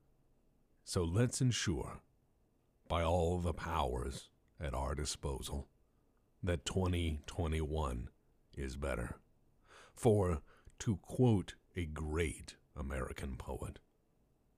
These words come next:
"You must expect the unexpected in the kingdom of madness." And for now,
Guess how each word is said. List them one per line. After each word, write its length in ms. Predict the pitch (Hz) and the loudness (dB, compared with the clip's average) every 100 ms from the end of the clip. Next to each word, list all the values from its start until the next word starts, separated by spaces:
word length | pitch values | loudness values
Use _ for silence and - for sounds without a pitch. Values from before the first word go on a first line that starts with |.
| _ - | _ 2
"You 180 | 104 | 6
must 340 | 165 165 143 - | 8 8 4 0
expect 460 | 95 - 113 90 | -2 0 2 2
the 160 | - 80 | 0 -2
unexpected 720 | 71 69 - 95 80 - - - _ _ _ | -2 -4 -2 -2 -2 -6 -8 -12 _ _ _
in 100 | 90 | -6
the 80 | 71 | -6
kingdom 440 | - 82 71 64 | -4 -6 -4 -4
of 160 | 60 - | -6 -4
madness." 540 | 82 71 - - - - _ _ _ _ _ _ _ _ _ _ _ - | -4 -4 -6 -10 -12 -16 _ _ _ _ _ _ _ _ _ _ _ -6
And 120 | 73 | -2
for 140 | 123 | 2
now, 400 | 113 71 64 - | 4 2 -2 -6